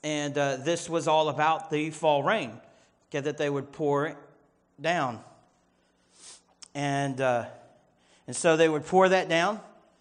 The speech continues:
Things would happen, and then they would light these four menorahs around on the last day of Sukkot. They would light these four menorahs, eighty-six feet high is how big they are.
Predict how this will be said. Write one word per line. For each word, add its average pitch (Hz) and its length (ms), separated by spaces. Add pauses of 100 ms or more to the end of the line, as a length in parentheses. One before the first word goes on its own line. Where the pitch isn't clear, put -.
(840)
Things 175 280
would 165 120
happen, 180 540
and 165 140
then 180 140
they 175 120
would 170 180
light 190 380
these 156 220
four 185 360
menorahs 170 800 (1120)
around 160 340
on 139 80
the 139 80
last 151 460
day 139 340 (720)
of 139 180
Sukkot. 143 640 (220)
They 143 80
would 147 140
light 175 380
these 196 180
four 180 240
menorahs, 165 640 (340)
eighty-six 190 640
feet 180 320
high 151 540 (640)
is - 140
how 147 260
big 135 320
they 131 140
are. 127 320